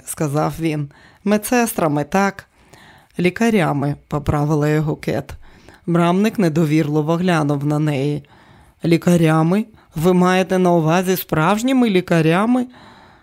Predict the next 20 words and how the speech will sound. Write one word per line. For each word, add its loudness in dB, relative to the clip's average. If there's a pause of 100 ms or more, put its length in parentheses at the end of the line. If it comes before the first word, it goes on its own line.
(120)
"Так, -2 (120)
справжніми 0
лікарями", -2 (140)
підтвердила -4
Пейдж. -6 (360)
Брамник 0
посміхнувся. -6 (440)
"Скажу 0
вам 2
по -2
правді, -2 (340)
якщо 0
мені 2
знадобиться 0
медична 0
допомога, 0
я 2
вважаю 0
за -2
краще, -2